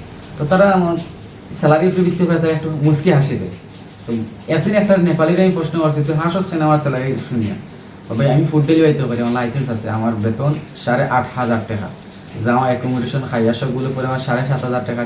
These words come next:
টিকিট, তো তার লাইসেন্স আছে ভাই। তো যে কোনো জিনিস আমি বাংলাদেশের মানুষ বা যারা আমার ভিডিওটা মেসেজটা পাইবা, একটা জিনিস আপনারা স্কিল ওয়ার্কার হয়ে যাইবা।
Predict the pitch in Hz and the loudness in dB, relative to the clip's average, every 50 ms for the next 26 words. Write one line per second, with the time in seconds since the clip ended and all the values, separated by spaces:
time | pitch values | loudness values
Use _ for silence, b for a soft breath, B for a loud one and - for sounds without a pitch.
0 | 113 - 147 131 123 110 101 - - - B B B B B B B B B B | -4 -2 -2 -2 -2 -4 -6 -8 -12 -14 B B B B B B B B B B
1 | B - 107 104 131 143 147 143 139 139 139 143 147 143 160 175 147 123 113 101 | B -8 -4 -2 2 2 4 4 4 6 6 6 6 6 6 2 2 2 0 -2
2 | 104 92 92 92 95 - - - - - - - - - - 110 104 101 - 107 | -4 -6 -6 -6 -8 -12 -16 -20 -20 -18 -18 -18 -16 -10 -8 -8 -8 -6 -4 -4
3 | 117 127 127 - 143 156 170 170 175 165 160 165 151 151 147 135 135 135 135 135 | -2 -2 0 2 4 4 6 6 4 4 4 4 2 2 2 2 0 0 0 2
4 | 147 151 143 160 151 147 135 113 - 117 123 127 127 127 127 127 135 147 139 139 | 2 2 2 2 2 2 2 0 0 0 0 0 0 0 0 0 -2 -2 -2 -2
5 | 135 135 127 127 127 123 113 104 101 - - - - 107 110 117 120 127 135 135 | -2 -2 -2 -2 -2 -2 -2 -2 -4 -8 -10 -12 -10 -6 -2 0 0 2 2 0
6 | 135 135 135 135 127 120 - - 113 120 117 117 120 117 123 139 135 - 135 139 | 0 -2 -2 -4 -4 -6 -6 -4 -2 -2 0 2 0 0 0 0 0 0 -2 -2
7 | - - 139 - - 123 117 113 107 120 139 147 - - - - - - - 131 | -2 -2 -2 -2 -2 0 0 0 0 -2 -2 -4 -6 -8 -12 -16 -10 -4 -2 -2
8 | 143 139 151 151 143 127 120 131 143 139 - - - 113 110 131 135 135 139 139 | 0 2 2 2 2 2 0 -2 -2 -4 -6 -6 -8 -6 -4 -4 -2 -2 -2 -2
9 | 143 - - - - - - - - 185 180 170 151 139 139 131 120 117 110 104 | -4 -6 -10 -10 -10 -8 -4 0 4 4 6 6 4 4 2 0 0 0 0 0
10 | 104 95 92 92 | -2 -2 -4 -6